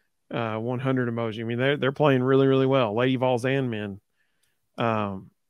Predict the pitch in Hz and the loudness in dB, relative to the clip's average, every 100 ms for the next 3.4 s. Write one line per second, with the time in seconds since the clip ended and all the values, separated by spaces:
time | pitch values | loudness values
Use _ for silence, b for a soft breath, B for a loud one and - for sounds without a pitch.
0 | _ _ _ _ _ _ _ _ _ _ | _ _ _ _ _ _ _ _ _ _
1 | _ - - 131 - 165 139 123 120 113 | _ -20 -6 -4 -2 0 2 2 2 0
2 | - 135 123 135 117 131 131 127 117 - | 0 0 0 0 0 0 -2 -2 -4 -4
3 | 131 117 113 110 | -2 0 -2 -6